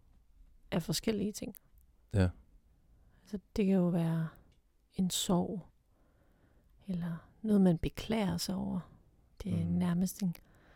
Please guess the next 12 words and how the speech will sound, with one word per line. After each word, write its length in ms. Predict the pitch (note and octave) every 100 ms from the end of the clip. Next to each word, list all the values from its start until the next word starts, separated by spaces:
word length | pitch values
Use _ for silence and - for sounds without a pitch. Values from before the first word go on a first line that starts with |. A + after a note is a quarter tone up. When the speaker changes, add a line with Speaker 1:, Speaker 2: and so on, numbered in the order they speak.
| - - _ -
Speaker 1:
nærmest 260 | F3 F3
lave 120 | F#3 F3
sådan 120 | F3+
en 60 | F#3
klagesang 840 | - F#3 F#3 E3 F3+ F#3 - E3+ - - - -
af 120 | -
gråd. 300 | - G#3+ - - - - - - - - - -
Speaker 2:
Mhm. 400 | G2 F#2 F2+ G2+ - - _ -
Speaker 1:
Øhm, 560 | F3+ E3+ E3 D#3+ D#3+ D#3+ - - - _ _ _ _ _ _ _ _ _ _ _ _ _ _ _ _ _ _ _ _ _ -
ja, 160 | E3+ D#3+ D#3 - - _ _
og 60 | -
tårer. 500 | - F#3+ E3 E3+ G3